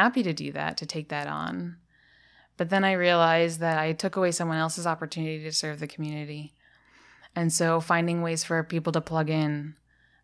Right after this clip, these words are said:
um, and not doing it all myself, uh, one, it saves me bandwidth and time so that I can eat and sleep. Two, it,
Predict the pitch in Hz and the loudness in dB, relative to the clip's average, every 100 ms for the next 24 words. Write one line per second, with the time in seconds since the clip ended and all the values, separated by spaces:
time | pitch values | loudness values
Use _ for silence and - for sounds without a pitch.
0 | - 160 151 151 156 160 175 196 185 160 | -14 -10 -6 -2 0 0 0 0 2 2
1 | 147 143 143 - - - 156 - - - | 2 0 -4 -4 -4 -4 -4 -10 -20 -20
2 | - 160 156 - - - 202 208 262 185 | -12 -10 -8 -10 -12 -4 2 6 6 4
3 | - 165 160 160 143 139 _ - 139 135 | 0 -4 -4 -4 -6 -8 _ -20 -18 -14
4 | 143 151 - 151 143 - 143 156 202 196 | -10 -10 -10 -12 -10 -12 -8 -4 -4 -4
5 | - 156 156 156 156 156 165 _ _ _ | -10 -12 -14 -12 -10 -10 -10 _ _ _
6 | _ - 151 190 156 - 147 190 220 - | _ -12 -10 -8 -8 -6 -4 -4 -6 -12
7 | _ _ - - - _ - - 196 190 | _ _ -20 -20 -20 _ -8 0 4 4
8 | 185 185 - 165 156 - - | 4 2 2 0 -2 -6 -14